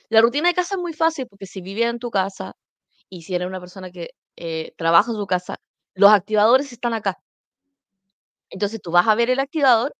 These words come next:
e inmediatamente te vas a acordar. Pero si tienes dos lugares, o sea, no tienes continuidad de percepción, es un temazo. Y si tienes teletrabajo dos días a la semana,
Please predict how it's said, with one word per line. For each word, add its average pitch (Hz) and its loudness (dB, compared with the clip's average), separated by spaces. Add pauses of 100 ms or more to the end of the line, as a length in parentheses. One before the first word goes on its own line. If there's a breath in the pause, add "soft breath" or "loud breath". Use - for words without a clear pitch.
e 196 -8
inmediatamente 202 -6
te 185 -2
vas 170 0
a - 0
acordar. 151 -4 (720)
Pero 202 0
si 202 -12
tienes 240 -2
dos 269 4
lugares, 185 -4 (540)
o 185 -4
sea, 180 2
no 185 -2
tienes 269 -4
continuidad 233 -6
de 247 -4
percepción, - -4 (680)
es - -20
un 240 -6
temazo. 226 2 (460)
Y 190 -10
si 220 -8
tienes 277 -2
teletrabajo 285 0 (240)
dos 240 6
días 302 2
a 302 0
la 302 -2
semana, 311 -4